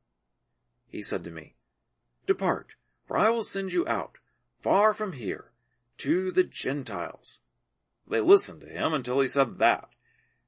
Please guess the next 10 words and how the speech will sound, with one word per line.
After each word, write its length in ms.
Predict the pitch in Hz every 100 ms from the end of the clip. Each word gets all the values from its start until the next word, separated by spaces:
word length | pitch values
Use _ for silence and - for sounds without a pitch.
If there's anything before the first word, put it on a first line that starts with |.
| _
Then 240 | 107 165 175
they 120 | 165
lifted 460 | 147 226 240 208
up 160 | 170 160
their 160 | 143 123
voice 460 | 107 127 92 -
and 120 | 98
said, 300 | 98 117 101 - _ _ -
"Rid 380 | 277 269 214 170
the 220 | 196